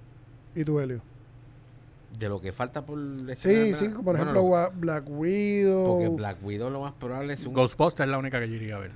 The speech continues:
Speaker 2: Bla-, Black Widow va a ser un cuevanazo a la soltar, porque si eso, eso va a estar disponible en Disney Plus, eso va a aparecer al otro día en, tan pronto estrene.
Speaker 1: En Cuevana.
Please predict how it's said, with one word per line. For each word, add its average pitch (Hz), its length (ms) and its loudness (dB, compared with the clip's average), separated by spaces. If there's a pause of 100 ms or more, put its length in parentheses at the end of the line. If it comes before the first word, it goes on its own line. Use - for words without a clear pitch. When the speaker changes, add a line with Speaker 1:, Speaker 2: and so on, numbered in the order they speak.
(240)
Speaker 2:
Bla-, 113 240 -6
Black 107 280 -8
Widow 107 220 -6
va 131 100 -4
a - 20 -10
ser 143 140 -4
un 143 80 -8
cuevanazo 131 680 -4 (680)
a 117 80 -10
la 107 100 -4
soltar, 113 460 -6
porque 92 260 -8
si 110 140 -8
eso, 120 240 -8
eso 147 200 -8
va 147 60 -4
a - 20 -6
estar 147 160 -6
disponible 123 640 -6
en 101 180 -12
Disney 127 260 -10
Plus, 135 420 -8 (1000)
eso 120 220 -6
va 113 40 0
a 110 40 -4
aparecer 113 300 -6
al 104 80 -6
otro 104 200 -8
día 107 260 -6
en, 92 180 -14
tan 101 200 -12
pronto 98 260 -12
estrene. 147 440 -6
Speaker 1:
En 160 100 0
Cuevana. 156 420 2